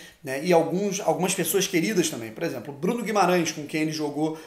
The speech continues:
no Lyon, falou, "Pô, seja feliz, irmão", tal, um cara muito querido. Rio Ferdinand, né, ex-zagueiro do Manchester United, não precisa ficar falando quem é o Rio Ferdinand, né, rapaziada? Um absurdo de zagueiro, um dos melhores,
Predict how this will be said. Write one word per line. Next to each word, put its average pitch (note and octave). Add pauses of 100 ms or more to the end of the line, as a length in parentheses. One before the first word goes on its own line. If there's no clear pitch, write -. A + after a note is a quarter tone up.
(120)
no D#3
Lyon, D#3
falou, D3+
"Pô, E3+
seja E3
feliz, E3
irmão", D#3
tal, E3+
um A3
cara A#3
muito G#3+
querido. F#3+ (300)
Rio F3+
Ferdinand, D#3 (200)
né, D3+
ex-zagueiro C#3+ (380)
do D3+
Manchester D#3
United, D#3+
não G3+
precisa C3
ficar -
falando C#3+
quem D3+
é C#3+
o D3
Rio D3
Ferdinand, B2
né, B2
rapaziada? A#2+
Um A#2
absurdo F3+
de B2+
zagueiro, C#3
um E3
dos C#3
melhores, D3